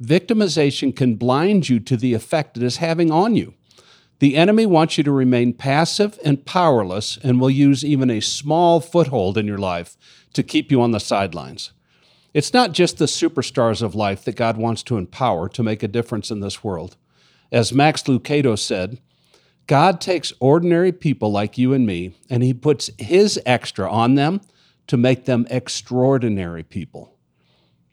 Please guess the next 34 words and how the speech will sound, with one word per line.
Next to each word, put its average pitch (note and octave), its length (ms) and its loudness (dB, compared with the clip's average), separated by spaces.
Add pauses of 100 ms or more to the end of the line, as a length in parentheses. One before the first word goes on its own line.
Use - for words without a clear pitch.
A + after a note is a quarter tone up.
(400)
I D#3+ 100 2
heard B3+ 200 0
a D4+ 60 0
recording D#3+ 560 2
recently B2 520 2
of A#2+ 140 0
the A#2+ 80 0
new F3+ 500 4
University F3 600 0
of B2+ 120 -2
Colorado B2+ 540 0
football G#2+ 400 -2
coach, A2 400 -4
Deion B2 380 2
Sanders. G#2+ 560 -6 (580)
Deion G3 260 6
Sanders D#3 440 2
was A#2 180 0
an A2+ 100 -4
outstanding B2+ 680 0
professional A#2+ 560 0
football A2 380 0
player F#2+ 360 -4
and B2 160 0
was B2+ 140 0
elected D#3+ 400 -2
to B2 80 -8
the A#2+ 100 0
National C3 460 0
Football B2 460 2
League B2+ 180 2
Hall B2 260 2
of C#3+ 100 0
Fame. F#2 340 -6